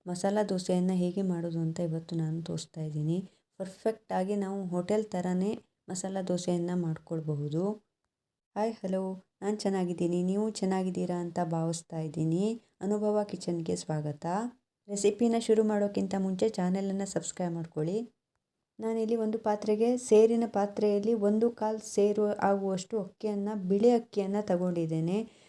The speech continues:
ಮಸಾಲ ದೋಸೆಗೆ ಯಾವಾಗಲೂ ಬಿಳಿ ಅಕ್ಕಿನೇ ತುಂಬ ಚೆನ್ನಾಗಾಗತ್ತೆ. ಅದನ್ನು ಚೆನ್ನಾಗಿ ಒಂದ್ಸಲ ತೊಳೆದ್ಬಿಟ್ಟು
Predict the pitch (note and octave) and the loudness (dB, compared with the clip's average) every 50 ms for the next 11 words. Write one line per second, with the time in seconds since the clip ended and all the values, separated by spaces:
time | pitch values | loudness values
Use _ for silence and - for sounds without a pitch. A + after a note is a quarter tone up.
0 | _ _ - - G3 F#3+ - A#3 A#3 A#3+ A#3 A3 A3 G#3+ - A3 A3 A3+ A3 G#3 | _ _ -8 -6 -4 2 4 6 8 8 8 6 4 2 2 2 2 4 4 4
1 | G3 G3+ G#3 G3+ G#3 G#3 A3 G3+ F#3+ G3+ G3+ A3 A3 G#3+ G#3+ - - G3 G#3 G#3+ | 4 4 4 2 2 0 -2 2 2 4 4 4 2 2 0 -2 -4 -2 -2 -4
2 | G#3+ - G3 G3 G3+ G3+ G3+ F#3+ F3 F3 F#3+ G3 F#3+ F3+ E3 D#3 D#3 D#3 D#3 - | -2 -2 0 2 2 2 2 2 0 0 0 0 0 0 0 0 0 -4 -4 -4
3 | - G3+ G3+ G3 F#3+ G#3 G#3 A3 A3 G#3 - F#3+ F#3 F#3+ G3+ G#3 G#3 G#3 G#3+ G#3 | -4 -2 -2 0 0 0 0 0 -2 -2 -2 -2 0 0 0 0 2 2 2 0
4 | G3 F#3 F#3 - F#3+ F#3 F#3+ F#3 - F#3+ F#3 G3 G#3 G3+ F#3+ G3 G3 G3 - - | 0 -2 -2 -2 -2 -2 -2 -2 0 -2 0 0 0 0 0 0 -2 0 2 4
5 | A#3 | 4